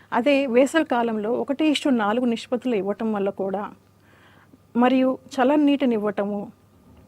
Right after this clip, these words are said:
ఎలక్ట్రోలైట్స్ మరియు విటమిన్స్ కలిపిన నీటిని ఇవ్వటం, ఆ,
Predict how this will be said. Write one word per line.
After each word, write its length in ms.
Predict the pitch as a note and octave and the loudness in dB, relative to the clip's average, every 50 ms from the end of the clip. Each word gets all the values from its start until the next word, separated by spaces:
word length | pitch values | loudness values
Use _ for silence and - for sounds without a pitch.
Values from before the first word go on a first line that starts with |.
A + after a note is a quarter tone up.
| _ _ _ _ - - - B3+ | _ _ _ _ -20 -14 -6 -2
ఎలక్ట్రోలైట్స్ 680 | A3+ A#3+ A#3 - - C4+ C#4 C#4 C#4 C#4+ C#4 - - B3+ | -2 -2 2 4 4 6 6 6 4 2 2 -2 -2 0
మరియు 240 | B3 A#3+ C4 B3+ | 0 2 0 0
విటమిన్స్ 540 | A#3 A3 A3 - C4 C4+ D4 D4 - - D4+ C#4 - | 0 0 0 2 4 4 4 4 2 -2 -4 -2 0
కలిపిన 400 | A3+ G#3+ A3+ A3 B3+ B3 A#3+ A3 | 0 0 0 0 0 -2 0 0
నీటిని 380 | G#3 G#3+ A3 A#3 - A3+ G#3 | -2 -2 -2 -2 -2 -4 -6
ఇవ్వటం, 460 | G3 G3 G#3 G#3+ - G#3+ G#3 G3+ G#3 - _ _ _ - _ _ _ _ _ - - _ - - | -4 -6 -6 -6 -6 -6 -6 -6 -8 -10 _ _ _ -20 _ _ _ _ _ -20 -20 _ -14 -10
ఆ, 340 | - A3+ A#3 A#3 A3 G#3 | -8 -6 -6 -4 -6 -6